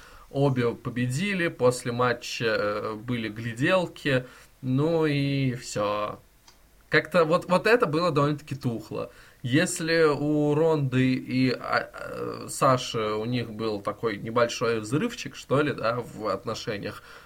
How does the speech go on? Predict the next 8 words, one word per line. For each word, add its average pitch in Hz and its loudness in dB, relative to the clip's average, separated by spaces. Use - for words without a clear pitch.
то 151 4
здесь 160 0
ничего 135 -2
нового 131 2
интересного 104 -6
нам 101 -6
не 110 -10
показали. 90 -6